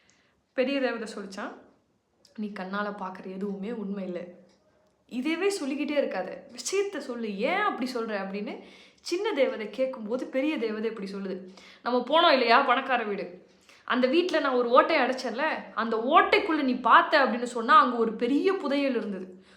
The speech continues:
ஒருவேளை அவன் நம்ம கிட்ட நல்ல முறையில நடந்திருந்தானா அதை அவனுக்கு நானே காட்டி கொடுத்துருப்பேன். அவன் நல்ல முறையில அதை நடந்துக்காததுனால அவனுக்கு கொடுத்தாலும் அது யாருக்கும் போகாதுங்கிறதுனால அதை நான் அடைச்சிட்டேன்.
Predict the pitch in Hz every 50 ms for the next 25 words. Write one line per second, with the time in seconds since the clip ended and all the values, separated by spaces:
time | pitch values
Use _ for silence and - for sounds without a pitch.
0 | - _ _ 220 254 302 311 320 320 294 254 247 226 220 - - - - - -
1 | - _ _ - _ _ _ - 254 330 370 370 339 311 285 277 254 285 277 294
2 | 269 254 254 285 311 302 285 277 254 254 254 262 247 233 247 262 254 247 247 233
3 | 226 220 233 285 285 262 254 254 254 254 254 247 247 240 226 233 285 349 381 403
4 | - - 269 247 233 240 220 226 196 190 190 180 - - - - - - - 262
5 | 269 269 254 254 269 320 381 427 427 370 330 311 302 302 311 294 269 233 226 214
6 | 196 - - - - - - 240 247 277 339 349 349 349 349 269 233 214 214 202
7 | 202 202 196 202 214 262 247 233 214 233 285 349 349 359 359 302 254 - 302 320
8 | 381 - 339 320 330 370 359 294 269 247 240 269 359 440 - 440 359 294 254 285
9 | 302 302 285 285 269 277 262 254 247 214 233 233 240 311 320 285 240 226 220 202
10 | 196 214 220 - - - - 208 190 190